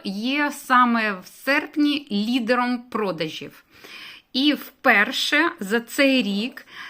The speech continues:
е, в п'ятірку лідерів по продажам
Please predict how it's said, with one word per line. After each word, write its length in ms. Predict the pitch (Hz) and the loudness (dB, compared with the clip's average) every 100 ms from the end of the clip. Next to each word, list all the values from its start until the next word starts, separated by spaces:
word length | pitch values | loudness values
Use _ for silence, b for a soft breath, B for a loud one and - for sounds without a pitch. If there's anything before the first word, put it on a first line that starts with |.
| B | B
е, 160 | 214 220 | 2 2
в 100 | 208 | 2
п'ятірку 680 | - 240 285 294 320 302 269 | 0 0 2 2 2 2 0
лідерів 640 | 226 269 240 185 208 202 | 4 4 4 2 2 2
по 180 | - 247 | -2 -4
продажам 880 | 233 233 196 190 165 202 247 285 330 | -2 -2 0 2 2 2 2 2 2